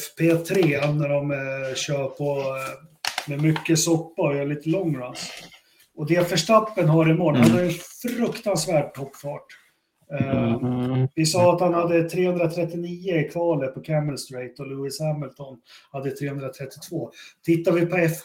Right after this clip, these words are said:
Speaker 1: P två när de kör fulltankat och gör lite, eh, race-simuleringar, eh, <laughs> det är hårresande. Hamilton, han kör trehundrafem kilometer i timmen på Camel Straight.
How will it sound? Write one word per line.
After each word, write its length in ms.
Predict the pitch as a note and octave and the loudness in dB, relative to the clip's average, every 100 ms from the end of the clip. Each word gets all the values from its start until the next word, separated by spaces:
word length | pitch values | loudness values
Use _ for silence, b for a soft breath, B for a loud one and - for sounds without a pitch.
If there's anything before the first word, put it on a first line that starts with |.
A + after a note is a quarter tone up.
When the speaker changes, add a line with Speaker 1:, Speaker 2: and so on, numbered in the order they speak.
| - | -4
Speaker 1:
P 140 | F3+ | -2
två 460 | D#3+ - A#3+ F3+ C3+ | -2 -4 -2 -2 -2
när 80 | C#3 | -4
de 100 | C#3 | -4
kör 180 | - D3 | -2 -2
fulltankat 920 | - E3 D#3 - G3+ F#3+ D#3 B2+ - | 0 2 2 -2 -4 -4 -6 -8 -6
och 80 | C#3 | -4
gör 160 | C3+ C3+ | -2 -2
lite, 280 | C3 C3+ C3+ | -4 -4 -4
eh, 440 | C3+ C3+ C3+ C3 | -4 -6 -6 -6
race-simuleringar, 1160 | C3+ C#3 C3 - D3 D3+ F#3 G3 C3 A#2 B2 A#2+ b b b b C#3+ | -4 -2 -2 -2 0 2 2 2 0 -4 -8 -10 b b b b -6
eh, 640 | C3 C3 B2+ - - E3 | -2 -2 -4 -6 -2 -2
<laughs> 80 | D3 | -2
det 340 | C3+ C#3 C3+ | -4 -4 -4
är 80 | B2 | -6
hårresande. 880 | C#3+ D3 D3 F3 D#3 C3+ C3 C3+ - | -4 2 4 4 0 -2 -8 -8 -2
Hamilton, 580 | F#3+ G#3+ F#3 - C#3+ C#3 | 4 4 4 2 0 0
han 120 | D3+ | 2
kör 180 | E3+ D#3+ | 2 -2
trehundrafem 1000 | - E3 E3 D#3+ E3 D#3 - G3+ C3+ A#2+ | -2 0 4 4 4 2 0 -2 -2 -2
kilometer 580 | - B2+ B2 B2+ - B2+ | -6 -8 -10 -12 -12 -12
i 60 | |
timmen 360 | B2 B2+ C3+ A#2+ | -10 -10 -10 -12
på 60 | - | -14
Camel 320 | C3 B2+ A#2+ | -12 -12 -14
Straight. 420 | - - - | -16 -20 -20